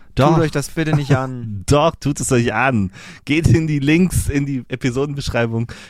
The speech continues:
Speaker 2: kauft den Film, macht ihn zum erfolgreichsten Strangers, äh, Film von allen. Ähm, die Wildschwein-Szene, wirklich. Das ist Gold wert. Ist einfach Gold wert. Ist jetzt, ist leider gespoilert für euch, weil für mich war es,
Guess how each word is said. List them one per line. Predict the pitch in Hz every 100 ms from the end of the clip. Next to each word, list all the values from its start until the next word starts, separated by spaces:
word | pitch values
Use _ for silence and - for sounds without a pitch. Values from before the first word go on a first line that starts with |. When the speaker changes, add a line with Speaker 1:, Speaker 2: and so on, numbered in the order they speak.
| -
Speaker 2:
kauft | - 143 180 147
den | 127
Film, | 127 139 131 147 139
macht | 143 -
ihn | 127
zum | - 127
erfolgreichsten | 117 135 151 - 131 - 117
Strangers, | - - 120 131 139 117 - -
äh, | 107 110
Film | - 135 123
von | 127 117
allen. | 113 123 131 - - - 113 -
Ähm, | 107 107 107 104
die | 101
Wildschwein-Szene, | 104 110 - 98 87 - 90 85 85
wirklich. | 90 - 80 92 - _ -
Das | 85 -
ist | 87 - -
Gold | - 90 -
wert. | 85 82 - -
Ist | -
einfach | - 117 -
Gold | 85 87 -
wert. | 85 - -
Ist |
jetzt, | 143 135 120
ist | 139 - 139 -
leider | 147 160
gespoilert | 151 151 - 135 147 143 -
für | 110
euch, | 101 101
weil | 107 101 - _ _ _
für | - 117
mich | 127 151 - - - -
war | 113 110 113
es, | - -